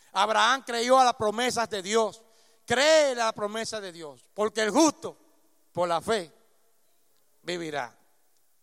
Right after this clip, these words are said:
En conclusión, al final de la historia bíblica de esto, de este libro, ¿verdad? El profeta sale fortalecido.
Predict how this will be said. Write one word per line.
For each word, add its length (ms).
En 140
conclusión, 760
al 160
final 340
de 80
la 80
historia 400
bíblica 420
de 100
esto, 440
de 60
este 180
libro, 320
¿verdad? 340
El 200
profeta 520
sale 280
fortalecido. 760